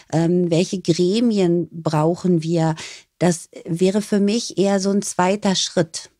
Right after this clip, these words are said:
Also, ähm, wenn es dann, wenn es Erfahrungen gibt mit, mit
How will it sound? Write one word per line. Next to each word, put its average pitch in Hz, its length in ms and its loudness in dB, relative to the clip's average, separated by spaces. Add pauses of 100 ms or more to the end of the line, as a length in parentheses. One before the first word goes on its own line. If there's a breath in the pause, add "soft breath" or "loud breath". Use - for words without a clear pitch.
(100)
Also, 160 460 2 (400 loud breath)
ähm, 170 580 2 (120)
wenn 165 220 2
es 208 160 -4
dann, 185 500 0
wenn 170 200 2
es 180 100 0
Erfahrungen 202 760 0
gibt - 460 -4
mit, 185 420 0
mit 175 180 2